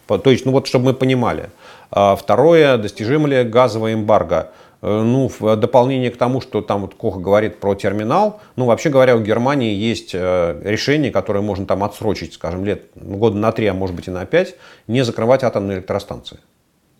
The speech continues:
Да, вот просто вот оставить их работать, и, и пусть они там еще пять лет проработают. Потому что сейчас Германия там, э, выбира-, вместо, ну, потенциальное решение вместо российского газа — американский уголь.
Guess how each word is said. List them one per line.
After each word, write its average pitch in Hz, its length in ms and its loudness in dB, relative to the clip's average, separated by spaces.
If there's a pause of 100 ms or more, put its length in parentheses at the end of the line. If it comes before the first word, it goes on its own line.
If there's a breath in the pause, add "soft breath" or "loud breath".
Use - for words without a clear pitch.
(240)
Да, 110 260 2
вот 101 180 -4
просто 139 340 2
вот 107 140 -2
оставить 104 460 0
их 98 100 -12
работать, 117 600 -2
и, 101 880 -4
и - 20 -4
пусть 170 260 -2
они 120 140 0
там 143 140 -2
еще 101 180 -6
пять 117 220 0
лет 147 160 -2
проработают. 117 500 0 (280 loud breath)
Потому 120 160 2
что - 100 -10
сейчас 156 340 2
Германия 123 640 0 (360 loud breath)
там, 101 280 -2
э, 104 240 0
выбира-, 104 480 2
вместо, 110 600 -2
ну, 131 120 0
потенциальное 131 640 2
решение 135 400 -4
вместо 104 260 -4
российского 98 520 -4
газа — 139 280 2
американский 120 580 -4
уголь. 98 360 -2